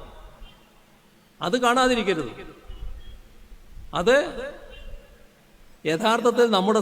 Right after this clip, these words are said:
സംസ്ഥാനത്തിൻ്റെ മാത്രം പ്രശ്നമല്ല. ഇന്ന് ഈ രാജ്യത്തിലെ ബി ജെ പി ഇതര സംസ്ഥാനങ്ങൾ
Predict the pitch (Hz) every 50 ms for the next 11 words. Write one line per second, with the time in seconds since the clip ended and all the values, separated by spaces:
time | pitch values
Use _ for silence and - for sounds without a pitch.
0 | 208 220 202 - - 220 208 214 208 220 208 233 202 185 180 190 202 202 196 190
1 | 202 - - - 185 180 170 160 151 135 120 - - - 151 135 120 - - -
2 | - - _ _ _ _ _ - - _ - - - - - - - - 147 156
3 | 175 185 208 202 196 185 196 196 208 208 - 214 202 202 202 196 190 185 185 202
4 | 196 196 - - - - - - - - - - - - - - - - - -
5 | - - - - - _ _ _ _ - - 147 170 180 185 208 220 226 226 226
6 | 247 220 214 214 214 214 208 208 190 - - 220 202 208 202 202 196 202 196